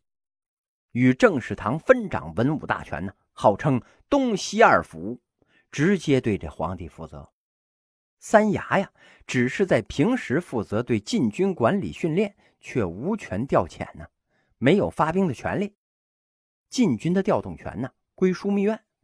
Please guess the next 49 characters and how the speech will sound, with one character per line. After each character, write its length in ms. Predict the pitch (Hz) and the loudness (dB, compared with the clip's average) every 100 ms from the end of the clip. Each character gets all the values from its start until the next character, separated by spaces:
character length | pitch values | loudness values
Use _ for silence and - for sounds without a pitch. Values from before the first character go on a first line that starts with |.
| _ - _ | _ -20 _
这 100 | 277 | 2
样 180 | 196 110 | 2 0
可 200 | - 156 | -4 -2
以 80 | 123 | -2
让 180 | 113 139 | -4 -4
二 280 | 165 110 80 | 0 0 -2
者 200 | 78 73 | -12 -14
互 300 | - 139 98 | -8 -6 -4
相 220 | 147 156 | -4 -4
牵 320 | - 233 240 | -4 -2 -2
制， 180 | 123 - - _ | -4 -10 -14 _
利 200 | 165 117 | 0 0
于 160 | 85 117 | -2 -6
皇 380 | - 80 110 | -4 -6 -6
帝 160 | 139 101 | -8 -8
对 160 | 87 76 | -8 -8
兵 300 | - 139 135 | -4 -4 -4
权 240 | - 85 | -6 -6
的 80 | 117 | -6
控 260 | - 175 107 | -4 -6 -6
制 180 | - | -12
啊。 140 | 65 - _ _ _ _ _ _ | -18 -20 _ _ _ _ _ _
枢 220 | - 247 | -6 0
密 120 | 247 220 | 2 2
院 220 | 247 151 | 0 -2
呢， 100 | 110 _ _ | -10 _ _
又 240 | - 143 101 | 4 4 4
直 240 | - 165 | -2 -4
接 160 | 196 196 | 0 2
由 160 | 196 | 2
皇 320 | 196 - 175 240 | 0 -2 0 -2
帝 120 | 135 | -4
指 160 | - | -6
挥。 300 | - 156 208 _ _ _ _ | -2 0 0 _ _ _ _
你 100 | 120 | -6
比 100 | 107 | -4
如 100 | 101 | -4
说 140 | 101 107 | 0 -2
吧， 140 | - _ _ - _ | -2 _ _ -20 _
你 200 | 147 147 | 2 2
统 320 | 131 - 170 202 | 2 0 0 0
领 160 | 87 | -2
一 180 | 104 127 | -6 -8
支 200 | - 156 | -8 -8
部 160 | 175 165 | -4 -4
队， 200 | 202 - _ _ _ _ | -6 -8 _ _ _ _
但 220 | 226 202 | -4 -4
是 180 | 175 196 | -4 -8
呢， 100 | 160 | -10